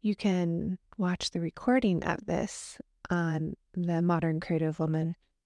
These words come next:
website, so modern creative woman dot com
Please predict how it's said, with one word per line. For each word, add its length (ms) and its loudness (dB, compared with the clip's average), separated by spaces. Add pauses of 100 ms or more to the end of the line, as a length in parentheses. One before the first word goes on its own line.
(160)
website, 680 2
so 140 0
modern 340 2
creative 300 0
woman 280 2
dot 220 -2
com 380 2